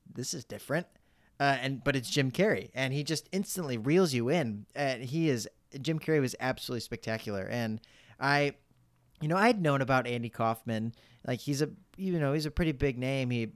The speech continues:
you know, unfortunately died at age thirty-five, which is insane. Um, you know, he passed away before we were even born. But, like, he, you know, he's kind of almost, like, methodical in a way because, you know,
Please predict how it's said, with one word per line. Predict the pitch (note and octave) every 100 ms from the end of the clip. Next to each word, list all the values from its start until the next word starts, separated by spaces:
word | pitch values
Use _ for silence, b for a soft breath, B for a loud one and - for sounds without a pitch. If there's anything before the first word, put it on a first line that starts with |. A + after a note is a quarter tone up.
| -
you | B2
know, | G#2+
unfortunately | A2 A#2 A2+ B2+ A#2 G#2+ G2 -
died | A2 A2 G#2+
at | G2
age | G#2 G#2 - -
thirty-five, | A#2 G#2 - G#2+ G#2+ G#2 G2 -
which | G#2 G#2
is | G2
insane. | G2 - G#2 G2 G#2+ - b b
Um, | A#2 A2+ G#2+ F2
you | A2
know, | G2+
he | G#2+ A#2 G2 -
passed | A#2+ G2+ -
away | G#2+
before | G2+ G2+ G#2+
we | G#2 A2
were | G#2+
even | G#2 G#2
born. | G#2 F#3 G2 B B B
But, | B2+
like, | B2+ A#2+ A#2 - _ _ _
he, | - B2+ C#3+ - _
you | D3+
know, | B2 A#2+
he's | B2+ - _ _ _
kind | - E3 D#3+
of | -
almost, | C#3 C#3 C3 A#2+ - - _ b b b -
like, | A2+ A2 - - _ _ _ _ _
methodical | B2+ A#2 A#2 A2 B2 A#2 A2 G2 G#2
in | G#2
a |
way | G2+ F#2+ F2+ G2+
because, | A2+ - G#2 G2+ G#2+ G#2+ A#2
you | - A2
know, | F#2+